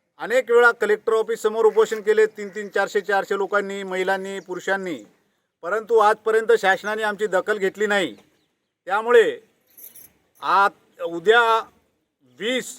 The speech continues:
एक दोन हजार चोवीस रोजी धरणाच्या पायथ्याशी आम्ही आमरण उपोषण व जलसमाधी घेणार असल्याची सर्व निवेदने सर्व शासनापर्यंत पोहोचवली आहेत.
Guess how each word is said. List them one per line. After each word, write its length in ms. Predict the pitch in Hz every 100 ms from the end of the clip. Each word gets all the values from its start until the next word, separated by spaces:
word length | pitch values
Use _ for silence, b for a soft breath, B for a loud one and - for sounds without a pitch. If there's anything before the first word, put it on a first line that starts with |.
| _ _ _ _
एक 400 | 160 214 247 160
दोन 200 | 151 214
हजार 420 | 214 208 240 220 - - _ _ _ _
चोवीस 360 | 185 220 247 220
रोजी 440 | 226 226 170 117 _ _ _ _ _
धरणाच्या 480 | 151 185 220 226 240
पायथ्याशी 800 | - 190 202 240 240 240 156 127 _ _ _
आम्ही 320 | 147 196 240
आमरण 440 | 220 185 202 233 233
उपोषण 540 | 220 220 214 226 160 123 _ _ _
व 120 | 165
जलसमाधी 840 | 202 196 240 226 220 226 220 208 127 _ _ _
घेणार 340 | 147 185 226 226
असल्याची 540 | 208 226 226 226 165
सर्व 340 | - - 208 233
निवेदने 520 | 226 240 233 208 127 - _ _ -
सर्व 220 | 220 247 226
शासनापर्यंत 680 | 202 196 226 226 226 220 226
पोहोचवली 560 | 220 196 196 208 208
आहेत. 220 | 196 151